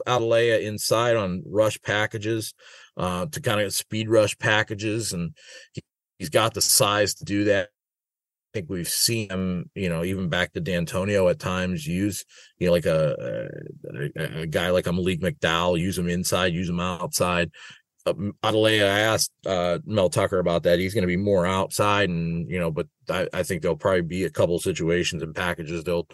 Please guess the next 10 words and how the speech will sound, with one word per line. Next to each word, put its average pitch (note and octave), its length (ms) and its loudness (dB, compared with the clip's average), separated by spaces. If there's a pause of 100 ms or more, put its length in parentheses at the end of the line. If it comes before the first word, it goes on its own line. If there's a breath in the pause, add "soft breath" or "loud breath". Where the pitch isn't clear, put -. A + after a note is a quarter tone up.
(400 soft breath)
they'll A2 100 10
design G#2+ 520 6
to, F#2+ 280 6
to A2+ 160 6
maximize G#2 720 2
him G#2 300 4
for, F2+ 720 -2 (300)
for F2+ 240 -2
some F#2+ 240 0
ex-, G2+ 240 -2